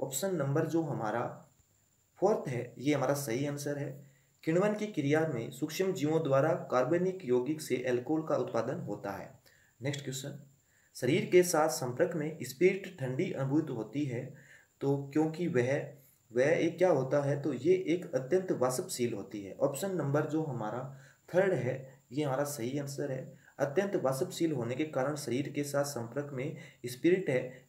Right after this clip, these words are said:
ये हमें ठंडा महसूस से कराती है। ठीक है, Next question, प्रकाश बिखराव किसमें होता है? तो प्रकाश बिखराव है, ये होता है कोलाइडी घोल के अंदर। Option number जो हमारा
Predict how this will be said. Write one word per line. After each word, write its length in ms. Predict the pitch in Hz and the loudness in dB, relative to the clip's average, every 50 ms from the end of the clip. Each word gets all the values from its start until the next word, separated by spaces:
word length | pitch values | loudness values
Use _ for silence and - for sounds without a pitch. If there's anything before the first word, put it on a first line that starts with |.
| _ | _
ये 140 | 123 143 180 | 0 2 2
हमें 300 | 170 156 135 143 156 - - | 2 2 0 0 0 0 -2
ठंडा 260 | 135 131 131 165 165 | -4 -2 2 2 2
महसूस 440 | 156 120 110 - - 123 139 - - | 2 2 -2 -4 -4 -6 -6 -6 -6
से 60 | 175 | -8
कराती 500 | - - 117 104 104 98 - - 104 95 | -6 -6 -6 -6 -6 -6 -8 -8 -10 -10
है। 180 | 95 85 - - - - _ - - _ _ - | -10 -12 -14 -16 -18 -20 _ -20 -20 _ _ -8
ठीक 160 | 165 165 156 | -6 -4 -4
है, 260 | 165 190 180 - - - _ _ - 113 | -4 -6 -6 -10 -16 -20 _ _ -10 -6
Next 220 | 127 160 - - | -4 -4 -4 -2
question, 340 | - 147 - - 151 185 220 - - - _ _ _ _ _ _ _ _ _ _ _ _ - | -4 -4 -4 -4 -6 -6 -8 -10 -16 -20 _ _ _ _ _ _ _ _ _ _ _ _ -2
प्रकाश 460 | 151 151 - - 180 190 196 196 - - | 0 0 4 6 8 8 8 6 4 0
बिखराव 420 | 131 123 - 131 131 139 160 160 | -4 -4 -2 0 2 2 2 2
किसमें 420 | - 151 139 - 147 151 170 180 - | 0 -4 -4 -2 -2 -2 -2 -2 -2
होता 300 | 117 104 104 - 113 117 | -4 -4 -4 -2 -2 -2
है? 200 | 117 - 123 98 - - - - - - _ _ _ | -2 -4 -6 -6 -8 -8 -14 -18 -20 -20 _ _ _
तो 140 | 120 120 117 117 - | 0 2 2 0 -2
प्रकाश 380 | - - - 165 175 185 180 | -6 -4 0 2 4 4 4
बिखराव 440 | 147 139 135 135 127 123 135 151 147 | 2 -2 -4 -2 0 0 2 2 2
है, 320 | 131 113 107 - - - - - _ _ - | 0 -2 -2 -4 -6 -12 -18 -20 _ _ -6
ये 180 | 117 131 180 185 | 2 4 6 6
होता 320 | - 131 123 120 123 147 | 6 4 2 2 2 0
है 160 | 147 147 165 | 0 0 0
कोलाइडी 420 | 165 - 143 127 127 127 127 127 139 | -2 0 2 2 4 4 2 2 0
घोल 240 | 135 113 113 107 - | -2 -4 -4 -4 -4
के 120 | - 110 | -4 -4
अंदर। 260 | 95 92 90 - - - | -6 -6 -8 -10 -6 -4
Option 320 | 131 - - - 185 180 165 | -4 -4 -2 0 0 0 0
number 260 | 156 147 143 156 156 | 0 0 0 0 0
जो 180 | 147 151 156 156 | 2 2 0 0
हमारा 380 | 143 131 117 113 110 110 120 | 0 -2 -2 -2 -2 -2 -2